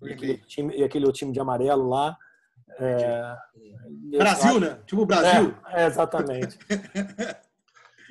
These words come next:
Speaker 2: Eu acho que só vai, ele não vai, ele vai como wild card, isso eu, eu já, eu,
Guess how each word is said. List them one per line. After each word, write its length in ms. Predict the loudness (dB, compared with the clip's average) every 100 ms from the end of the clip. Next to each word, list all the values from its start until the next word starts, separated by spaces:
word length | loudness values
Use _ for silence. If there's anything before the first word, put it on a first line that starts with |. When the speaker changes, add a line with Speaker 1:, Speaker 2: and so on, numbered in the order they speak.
| -10 2
Speaker 2:
Eu 120 | 6
acho 280 | 6 4 -2
que 220 | 2 2
só 220 | 4 0
vai, 580 | 2 4 4 6 2 2 -2
ele 180 | -2
não 240 | 0 0 0
vai, 120 | 0
ele 120 | 0 2
vai 160 | 2
como 200 | 0 0
wild 240 | 2 0 -2
card, 300 | -4 -4 -6
isso 160 | -6
eu, 260 | -4 -4 -8 -8 -6 -4 -6
eu 40 |
já, 300 | -4 -4 -2 -6 -12 _ _
eu, 140 | -20